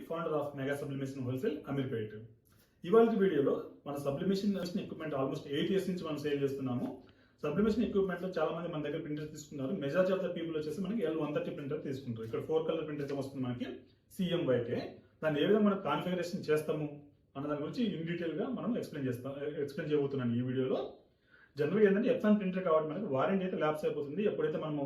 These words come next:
నాన్ Epson ఇంక్స్ పోస్తాయి, దీంతో by default మనకి ఇంక్స్ అయితే వస్తాయి. మన సబ్లిమేషన్ ప్రింటర్లని without ఇంక్స్ మనం సేల్ చేస్తున్నాము. మన ప్రైసింగ్ కూడా తక్కువే ఉంటుంది. దానికి అడ-, అడిషనల్‌గా మనం వచ్చేసి ఫోర్ కలర్స్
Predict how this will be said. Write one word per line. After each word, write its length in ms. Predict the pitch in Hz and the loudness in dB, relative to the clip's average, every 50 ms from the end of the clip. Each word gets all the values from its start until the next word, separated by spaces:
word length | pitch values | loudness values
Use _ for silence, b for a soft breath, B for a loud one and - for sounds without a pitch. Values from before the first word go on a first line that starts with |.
| 135 135 - | -4 -6 -4
నాన్ 260 | 139 139 156 175 180 - - - | -2 0 0 0 0 -2 -4 -4
Epson 320 | 165 151 - 151 151 147 151 147 - - | -2 -2 0 0 0 0 0 -2 -4 -6
ఇంక్స్ 220 | 165 147 - - | -6 -6 -6 -4
పోస్తాయి, 360 | 135 139 127 131 - 131 117 113 | -2 -2 -2 -2 -2 -4 -4 -4
దీంతో 300 | 135 143 147 - 151 139 | -4 -4 -4 -4 -4 -2
by 120 | 135 135 | 0 0
default 260 | 131 135 165 170 165 | 0 0 0 -2 -2
మనకి 200 | 156 151 139 139 | -4 -6 -6 -8
ఇంక్స్ 160 | 143 - - | -8 -6 -6
అయితే 140 | 160 156 160 | -2 0 0
వస్తాయి. 320 | 147 - - - 139 208 - - - - - - B B B B B B - | 0 0 -2 -4 -4 -4 -4 -6 -10 -14 -20 -20 B B B B B B -6
మన 120 | 139 170 | -4 -2
సబ్లిమేషన్ 520 | 180 180 151 151 156 175 180 180 196 185 175 | 0 0 -2 0 0 -2 0 0 0 -2 -2
ప్రింటర్లని 400 | - 170 160 156 160 170 220 240 | -4 -6 -6 -4 -2 0 0 0
without 240 | 180 - 190 185 185 | 0 2 0 0 0
ఇంక్స్ 140 | 175 170 - 202 | 0 -2 -4 -4
మనం 140 | 175 151 143 | -4 -4 -4
సేల్ 200 | 143 147 143 139 | -2 -2 0 2
చేస్తున్నాము. 460 | 139 127 131 - 123 123 117 - - - - | 0 0 0 -2 -4 -4 -4 -4 -4 -6 -6
మన 140 | - 165 139 | -10 -12 -4
ప్రైసింగ్ 320 | - 139 139 147 147 147 165 | 0 0 2 2 0 0 -2
కూడా 100 | 202 - | -2 -4
తక్కువే 220 | 175 - - 151 135 | -4 -2 0 2 2
ఉంటుంది. 360 | 127 117 113 110 107 104 107 - - b b b b b b - | 2 0 0 -2 -4 -6 -6 -10 -12 b b b b b b -4
దానికి 240 | 160 160 175 - - 262 196 | -2 -2 0 -2 0 2 4
అడ-, 180 | 170 156 - - | 4 4 4 2
అడిషనల్‌గా 500 | 170 156 151 151 - 175 196 180 180 180 175 | 2 2 2 0 0 0 -2 -2 -2 -2 -4
మనం 120 | 170 165 160 | -4 -6 -8
వచ్చేసి 260 | 160 - - - 254 - - - - b b b b _ - | -8 -10 -10 -10 -10 -10 -10 -14 -20 b b b b _ 0
ఫోర్ 140 | 180 180 175 | 0 2 4
కలర్స్ 220 | 175 170 170 - | 4 2 2 0